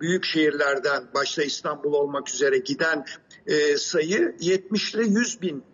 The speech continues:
e, kişi arasında. Yani çok fazla bir değişiklik yok. Bu gidenler de zaten yine oradaki ikinci konutlarına, e, gidiyorlar.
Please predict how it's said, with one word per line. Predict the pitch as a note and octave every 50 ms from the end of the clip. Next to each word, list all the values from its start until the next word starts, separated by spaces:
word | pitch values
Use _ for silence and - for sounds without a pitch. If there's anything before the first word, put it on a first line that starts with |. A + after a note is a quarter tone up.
| _ -
e, | - D3+ D3 D3 C#3+ C#3 C#3 C3 B2+
kişi | - - C#3 A#2 - - C#3 B2+
arasında. | - G3 - A#2 - - D3 C3 B2 C3
Yani | C3+ D3+ F3 F#3 F#3+ F#3+ F#3 F3 E3+ - - - - - -
çok | - - G3+ G3 - -
fazla | - F#3 F#3 F3+ - G3 F3
bir | F#3 F#3
değişiklik | F3 F#3 F#3 F3+ F3 - - - - - A#3+ - - -
yok. | G#3+ G3+ D#3 - - - - - - - - _ -
Bu | G3
gidenler | F3+ F#3+ G3 F3+ F#3+ F#3+ F#3+ F#3+ G3 A#3 A#3 A3+ F#3+
de | F#3 F3
zaten | D#3+ - G#3 G#3 G3+ F#3+ G3 - E3 G3+ A#3 - - - - _ _ -
yine | E3+ F#3+ G#3+ G3+ F#3 G3 A3+ - - - -
oradaki | - G#3 G#3 G3+ - F#3 - - F#3
ikinci | A#3 G3 E3+ - G3 F#3+ F#3+ A3 G#3+
konutlarına, | - E3+ F3 D#3+ D#3 D#3 - D3 C3+ C3 B2+ B2 A#2+ A#2 G#2+ - - - - - - _ _ -
e, | D3 C3+ C3+ B2+ B2 A#2
gidiyorlar. | G#2 A#2+ B2 B2 B2 B2+ A#2 A2 G#2+ G#2 G2+ F#2+ F2+ - -